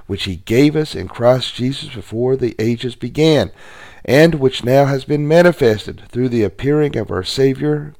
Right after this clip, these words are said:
Christ Jesus, who abolished death and brought life and immortality to light through the gospel, for which I was appointed a preacher and apostle and teacher, which is why I suffer as I do.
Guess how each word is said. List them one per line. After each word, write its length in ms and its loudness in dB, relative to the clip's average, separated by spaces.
Christ 640 0
Jesus, 540 -6
who 120 -2
abolished 680 0
death 560 0
and 200 -8
brought 320 2
life 540 4
and 160 -8
immortality 920 0
to 100 -6
light 540 4
through 380 0
the 100 -2
gospel, 640 6
for 100 -8
which 240 -2
I 160 4
was 180 0
appointed 560 -2
a 120 -6
preacher 500 -4
and 220 -8
apostle 640 -4
and 260 -8
teacher, 500 -4
which 220 -4
is 100 -8
why 360 4
I 40 2
suffer 560 0
as 240 0
I 180 6
do. 420 4